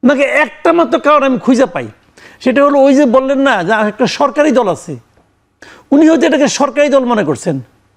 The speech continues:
মনে করে ভাবছেন এই দলটা হয়তো আমার সঙ্গে নেই, তাই সরকারের কাছ থেকে আমি একটু হেল্প পাবো।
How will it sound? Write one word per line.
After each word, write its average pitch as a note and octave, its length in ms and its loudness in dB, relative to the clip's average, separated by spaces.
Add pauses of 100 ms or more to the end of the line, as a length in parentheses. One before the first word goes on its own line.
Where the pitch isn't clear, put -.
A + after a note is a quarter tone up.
(260)
মনে B3 160 2
করে C#4 160 2
ভাবছেন A#3+ 320 -2
এই C#4 80 2
দলটা A#3+ 260 0
হয়তো A#3 180 0
আমার A#3+ 160 -2
সঙ্গে B3 320 -2
নেই, C4+ 260 0 (220)
তাই G#3+ 100 0
সরকারের C#4 480 0
কাছ G#3 160 -2
থেকে B3 140 -4
আমি G#3+ 120 0
একটু E3+ 120 -4
হেল্প F3+ 260 0
পাবো। C3 300 -6